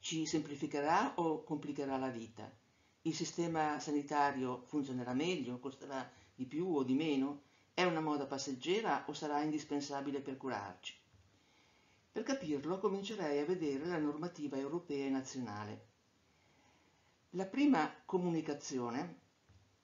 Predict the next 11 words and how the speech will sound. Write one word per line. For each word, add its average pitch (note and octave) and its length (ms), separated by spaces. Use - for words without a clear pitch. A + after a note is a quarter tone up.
della D3 220
Commissione D#3 500
europea C#3 480
è C#3+ 60
del C3 160
duemilaotto B2+ 920
e E3+ 100
favorisce G3 680
l'implementazione D#3 960
della C3 160
telemedicina C3+ 920